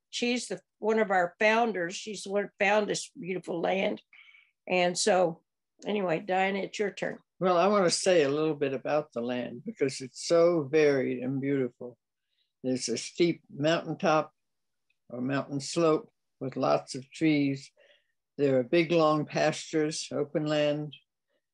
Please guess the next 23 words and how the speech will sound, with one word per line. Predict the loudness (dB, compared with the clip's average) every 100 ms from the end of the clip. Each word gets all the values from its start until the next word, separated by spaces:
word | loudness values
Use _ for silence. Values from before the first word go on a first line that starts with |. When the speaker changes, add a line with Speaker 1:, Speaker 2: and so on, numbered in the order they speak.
| _ _
Speaker 2:
There's, | -2 0 0 -2 -8 -10 -4
uh, | -2 -2 -6 -12 _ _ _ _ _ _ _
an | -4 0
orchard | 2 0 0 2 2 0 -8 _ _ _ _ _ -12
that | -6
we | -4 -2
have | -2
started | -4 0 0 0 -2
planting, | -4 -2 -2 -4 -6 -6 -10 _ _ _ _
which | -6 -6 -2
is | -2 -2
also | -2 -2 -2 -2 0 0 -4 -6 -4
our | -4 0 -2 -2 _
graveyard. | -6 -2 0 0 0 -4 -10 -20 _ _
And | -8 -6
we | -2
have | -2 -4
two | -2 -2
dear | 2 0
friends | 0 -2 0 0 -4 -12 -8
already | -2 0 0
buried | 0 2 2 0 -2
there. | -2 -2